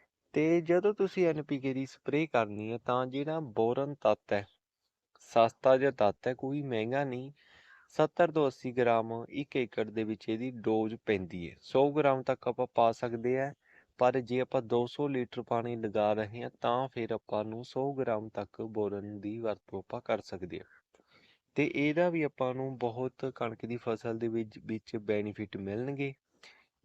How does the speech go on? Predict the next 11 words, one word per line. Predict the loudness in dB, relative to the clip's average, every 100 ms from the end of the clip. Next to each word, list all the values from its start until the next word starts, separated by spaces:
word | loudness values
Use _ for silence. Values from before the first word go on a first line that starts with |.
| _
ਤੇ | -2 -2
ਝਾੜ | 2 6 6
ਦੇ | 4 -2
ਵਿੱਚ | -4 -8
ਤੁਹਾਨੂੰ | -8 -6 -6 2
ਵਾਧਾ | 0 2 -4
ਜ਼ਰੂਰ | -4 -4 -4 -4
ਦੇਖਣ | -2 -4 -4 -10
ਨੂੰ | -6
ਮਿਲੂਗਾ। | -4 -4 -4 -2 -4 -6 _ _ _ _ _ _ _ _ _ _ _ _ _ _ _ _ _ _ _
ਤੇ | 0 0